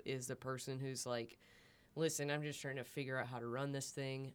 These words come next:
I don't really understand the science behind it. Can you teach me?"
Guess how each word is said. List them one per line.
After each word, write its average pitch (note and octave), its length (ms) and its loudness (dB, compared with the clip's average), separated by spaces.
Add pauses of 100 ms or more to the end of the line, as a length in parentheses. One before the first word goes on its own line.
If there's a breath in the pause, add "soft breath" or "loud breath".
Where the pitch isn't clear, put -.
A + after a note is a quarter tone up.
(120)
I B2 80 -2
don't C#3+ 280 2
really C3+ 280 2
understand B2+ 440 -2
the B2 60 -2
science B2+ 380 -2
behind B2 400 0
it. A#2+ 200 0 (160)
Can B2+ 280 0
you B2 100 2
teach - 380 -4
me?" - 180 -4